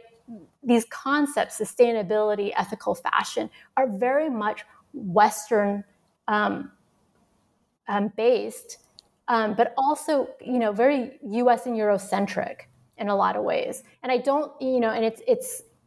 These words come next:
it's frustrating to me, to be honest, that, um, so much of sustainable fashion, ethical fashion movements, um, are reproducing a lot of kind of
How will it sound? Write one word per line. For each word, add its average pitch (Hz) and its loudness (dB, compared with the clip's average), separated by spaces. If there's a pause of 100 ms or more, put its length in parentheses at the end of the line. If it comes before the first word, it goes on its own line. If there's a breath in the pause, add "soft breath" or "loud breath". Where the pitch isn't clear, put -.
it's - 6 (120)
frustrating 254 2
to 202 -6
me, 196 2
to 190 -4
be 214 2
honest, 202 0 (380 loud breath)
that, 208 0
um, 220 -2
so - 0
much 226 0
of 208 0 (200)
sustainable 208 0
fashion, 196 2
ethical 208 -2
fashion 214 0
movements, 208 0 (500 soft breath)
um, 214 0 (520)
are 220 0 (1200)
reproducing 220 0
a 220 2
lot 208 6
of 202 -4
kind 214 -2
of 196 0